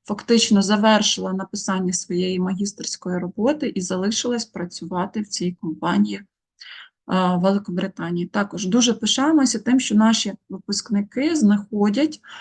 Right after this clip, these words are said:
е, своє місце і користуються популярністю і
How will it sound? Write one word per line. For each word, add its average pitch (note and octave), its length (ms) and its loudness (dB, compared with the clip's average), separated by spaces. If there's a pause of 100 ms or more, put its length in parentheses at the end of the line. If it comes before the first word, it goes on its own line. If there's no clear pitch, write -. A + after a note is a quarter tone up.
(340)
е, F#3+ 880 -2
своє G#3+ 420 2
місце A3 720 0
і F3 400 -6 (420)
користуються A#3 720 0
популярністю G#3 1120 -2
і G#3+ 320 -2